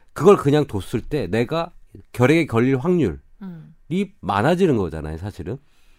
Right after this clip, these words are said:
Speaker 1: 그냥 뒀을 때. 주위에 복균자들이 훨씬 적어진다면
Speaker 2: 네.
Speaker 1: 자기가 걸릴 확률이 더 적어지고, 제가 이번에 보건복지부 이런 내용들을 좀 보면서 경제 손실이나 이제 질병 때문에 오는
Speaker 2: 음.
Speaker 1: 경제 손실이나 이런 것들을 파악을 해보니까 어마어마한 거예요.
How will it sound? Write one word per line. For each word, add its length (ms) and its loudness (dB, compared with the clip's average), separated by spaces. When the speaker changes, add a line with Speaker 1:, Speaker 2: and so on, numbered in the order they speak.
Speaker 1:
그냥 220 2
뒀을 320 -10
때. 280 -10
주위에 400 4
복균자들이 500 2
훨씬 420 -2
적어진다면 1040 0
Speaker 2:
네. 380 -10
Speaker 1:
자기가 240 0
걸릴 240 0
확률이 260 2
더 140 -6
적어지고, 680 -4
제가 200 2
이번에 260 6
보건복지부 520 2
이런 240 2
내용들을 400 4
좀 100 -10
보면서 360 -2
경제 340 2
손실이나 520 -2
이제 120 -2
질병 460 4
때문에 240 2
오는 400 2
Speaker 2:
음. 340 -8
Speaker 1:
경제 240 4
손실이나 380 0
이런 160 0
것들을 340 -4
파악을 320 -2
해보니까 360 -4
어마어마한 720 2
거예요. 480 -8